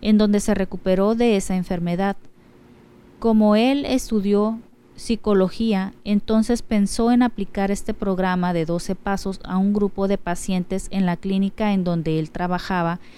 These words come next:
y que padecían de sus emociones, y descubrió que daba resultado, que este programa funcionaba para recuperarse de problemas emocionales. Entonces solicitó autorización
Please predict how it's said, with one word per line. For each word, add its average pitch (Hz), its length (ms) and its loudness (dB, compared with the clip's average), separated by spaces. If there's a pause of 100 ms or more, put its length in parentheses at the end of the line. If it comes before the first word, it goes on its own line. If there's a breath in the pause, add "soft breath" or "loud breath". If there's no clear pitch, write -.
(280 loud breath)
y 240 100 -2
que 247 140 -2
padecían 208 680 2
de 214 80 2
sus 208 240 -4
emociones, 185 840 -2
y 208 80 0
descubrió 190 680 0 (300)
que 202 120 -2
daba 180 240 2
resultado, 151 640 -6 (840 loud breath)
que 233 120 4
este 233 180 0
programa 220 460 2
funcionaba 196 640 0
para 220 260 0
recuperarse 180 840 -2
de 202 80 0
problemas 170 580 -2
emocionales. 180 840 -4 (520 loud breath)
Entonces 214 560 2
solicitó 220 580 2
autorización 202 880 0